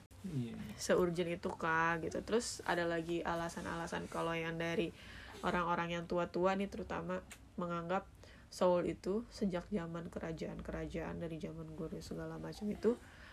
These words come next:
Speaker 2: emang pusatnya itu di Seoul gitu istilahnya.
Speaker 1: Hmm.
Speaker 2: Jadi kenapa harus dipindahkan? Apalagi mereka kan punya rencana untuk unifikasi bersatu sama Korea Utara kan. Maksudnya orang-orang Korea Selatan tuh masih ada keinginan untuk bersatu sama Korea Utara gitu istilahnya,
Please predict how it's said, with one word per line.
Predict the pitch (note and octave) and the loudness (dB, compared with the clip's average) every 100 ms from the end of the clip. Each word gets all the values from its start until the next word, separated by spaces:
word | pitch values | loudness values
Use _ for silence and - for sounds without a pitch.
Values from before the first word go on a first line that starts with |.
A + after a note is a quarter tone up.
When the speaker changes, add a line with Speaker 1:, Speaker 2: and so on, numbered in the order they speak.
| - | -2
Speaker 2:
emang | F3+ F3+ F3 | 2 2 2
pusatnya | F3+ F3 E3+ F3+ | -2 -2 -2 2
itu | |
di | A3 | 4
Seoul | G#3 - F3+ F3 F3+ | 4 4 6 6 4
gitu | D#3+ D3+ D#3+ F3 - - - - - - | 0 0 -2 -4 -12 -14 -14 -16 -16 -10
istilahnya. | - - E3+ E3 D#3+ E3 F3 - | -8 -2 -2 0 -2 -6 -8 -6
Speaker 1:
Hmm. | B2+ | -2
Speaker 2:
Jadi | A#2 F#3 A3+ - | 6 8 8 4
kenapa | A3+ F#3+ F#3 | 2 2 4
harus | F#3+ F3+ | 2 2
dipindahkan? | - F#3 F3 F#3 G3+ - F3+ F3+ | 0 -2 2 2 2 4 6 6
Apalagi | F3+ F3 E3+ E3+ G#3+ | 2 2 2 4 4
mereka | G3+ F#3+ | 4 2
kan | A3 A3+ | 0 0
punya | A#3 F#3+ F3+ F3 F#3 - - - | 0 0 2 0 -2 -10 -14 -4
rencana | - F#3 F#3 F3+ F#3+ G3 | 2 2 4 2 2 2
untuk | F#3 F3+ F3+ | 0 0 -2
unifikasi | - F#3 F3+ - F3 F3 F3 F#3 F#3 | 0 0 2 -2 0 0 2 -2 -2
bersatu | - F3+ F3+ E3+ - | -4 -2 -2 -2 -4
sama | - F3 | -4 -6
Korea | F3 F3+ F3 | -2 0 0
Utara | F#3+ F3+ F3+ | 2 2 2
kan. | D3 E3+ F3+ | 0 -4 -2
Maksudnya | G3+ F3 G3 | -4 2 4
orang-orang | F#3 F3+ F3 F3+ F3 | 4 4 2 0 -2
Korea | F3+ | -4
Selatan | A#3+ F3+ F#3 | -2 0 0
tuh | G#3+ | 2
masih | G3 G#3 | 2 2
ada | F3 | 0
keinginan | E3+ F3+ E3+ E3+ E3+ | 0 -2 -2 -2 -4
untuk | E3 D#3+ | -2 -2
bersatu | F3+ F3 | 0 -2
sama | - F3 E3+ | -2 -4 -4
Korea | - F3 E3 | -4 -4 -4
Utara | E3 G3+ E3 E3 | -4 0 0 0
gitu | D#3 D#3 | -2 -4
istilahnya, | D#3 E3 D#3 D#3 D#3 | -2 -2 -2 -2 -6